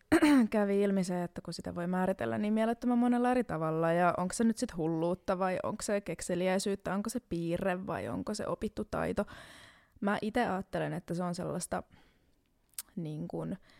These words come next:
mä ajattelen, että on olemassa niin kun erilaista luovuutta, että on sitä semmoista arjen luovuutta,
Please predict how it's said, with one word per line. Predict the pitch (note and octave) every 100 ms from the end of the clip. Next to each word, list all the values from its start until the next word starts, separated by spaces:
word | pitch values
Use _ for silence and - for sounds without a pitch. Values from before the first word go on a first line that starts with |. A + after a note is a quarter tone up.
| - _ _ _ _ -
mä |
ajattelen, | A#3 -
että | D4 B3
on |
olemassa | A3+ G#3 G#3+
niin | G3+
kun | G#3 G3+
erilaista | A3 G#3 E3+ F3+ -
luovuutta, | G#2 A#2 A2 - -
että | E3+
on | G3 G#3+
sitä | B3+
semmoista | A#3 F#3+ F3 -
arjen | D#3+ G3 A#3+ A#3+
luovuutta, | A#3+ A3+ G#3+ G#3+ -